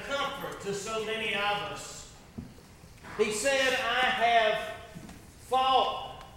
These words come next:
a good fight. I have finished my course. I have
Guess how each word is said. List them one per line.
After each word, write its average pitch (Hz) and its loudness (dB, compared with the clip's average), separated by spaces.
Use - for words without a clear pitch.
a 208 4
good 254 4
fight. 254 4
I 214 6
have 226 2
finished - -4
my 214 -2
course. - 0
I 196 2
have 214 2